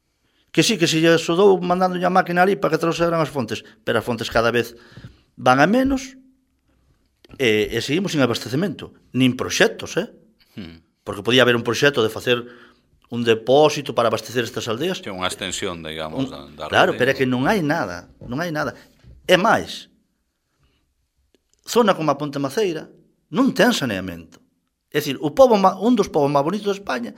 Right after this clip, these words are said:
Speaker 1: non ten saneamento. É, é, é normal iso, que non podes facer ali un, abrir un negocio porque non tes onde,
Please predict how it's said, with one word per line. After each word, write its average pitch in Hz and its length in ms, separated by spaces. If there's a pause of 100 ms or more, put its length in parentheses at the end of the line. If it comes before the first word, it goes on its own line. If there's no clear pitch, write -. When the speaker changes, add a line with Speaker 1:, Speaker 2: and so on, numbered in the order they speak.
(120)
Speaker 1:
non 208 160
ten 240 160
saneamento. 208 640 (1040)
É, 247 160
é, 233 240 (280)
é - 40
normal 208 320
iso, - 240 (240)
que 170 160
non 180 80
podes 202 240
facer 180 240
ali 175 160
un, 175 240 (560)
abrir 170 240
un 175 160
negocio 165 400
porque 160 240
non 170 160
tes 160 160
onde, 165 400